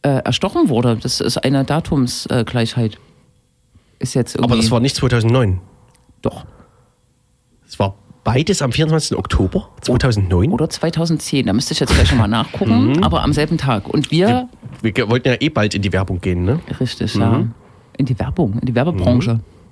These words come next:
Speaker 2: Genau. Genau, und wir schalten, äh, wir schauen aber auf
Speaker 1: Wir schalten
Speaker 2: den
Speaker 1: nach Brandes heute quasi.
Speaker 2: Angriff auf den Roten Stern noch mal zurück.
Speaker 1: Der sich jetzt jährt zum zehnten Mal tatsächlich.
Speaker 2: Mhm.
Speaker 1: Mhm.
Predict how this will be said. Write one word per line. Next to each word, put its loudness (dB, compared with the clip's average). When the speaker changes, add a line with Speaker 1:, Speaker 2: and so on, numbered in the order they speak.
Speaker 2:
Genau. 2
Genau, 2
und -2
wir 2
schalten, 0
äh, 0
wir 4
schauen 2
aber 2
auf -6
Speaker 1:
Wir 0
schalten 2
Speaker 2:
den 2
Speaker 1:
nach 0
Brandes 2
heute 0
quasi. 0
Speaker 2:
Angriff -2
auf -4
den 0
Roten 0
Stern 0
noch 0
mal 0
zurück. -6
Speaker 1:
Der 0
sich -2
jetzt -4
jährt 0
zum -6
zehnten -4
Mal -2
tatsächlich. -8
Speaker 2:
Mhm. -2
Speaker 1:
Mhm. 2